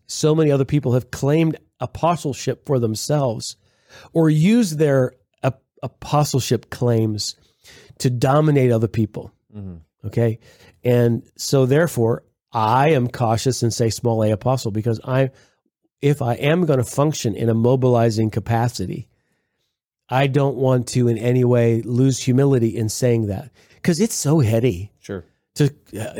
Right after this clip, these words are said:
Speaker 1: the prophet has come to, the, here's
Speaker 2: Yeah,
Speaker 1: our
Speaker 2: sure,
Speaker 1: apostol-,
Speaker 2: sure.
Speaker 1: our apostolic father is in the house.
Speaker 2: Yeah.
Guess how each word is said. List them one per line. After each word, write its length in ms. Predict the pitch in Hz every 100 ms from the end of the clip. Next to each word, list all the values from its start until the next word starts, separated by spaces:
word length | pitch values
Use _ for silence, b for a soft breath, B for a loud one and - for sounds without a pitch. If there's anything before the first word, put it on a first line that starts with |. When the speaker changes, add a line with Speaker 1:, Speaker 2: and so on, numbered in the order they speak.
| 101
Speaker 1:
the 120 | 127 123
prophet 480 | - 135 123 113
has 140 | 98 -
come 260 | 113 107
to, 140 | 104 101
the, 80 | - B B
here's 300 | - 127 131
Speaker 2:
Yeah, 60 | 120
Speaker 1:
our 100 | 113
Speaker 2:
sure, 100 | 120 90
Speaker 1:
apostol-, 460 | 101 92 85 120
Speaker 2:
sure. 80 | - B B -
Speaker 1:
our 180 | 120 -
apostolic 680 | 135 143 - 127 123 113
father 460 | - 120 123 117 113
is 160 | 113 107
in 100 | 101
the 80 |
house. 400 | 95 107 98 - -
Speaker 2:
Yeah. 240 | 110 87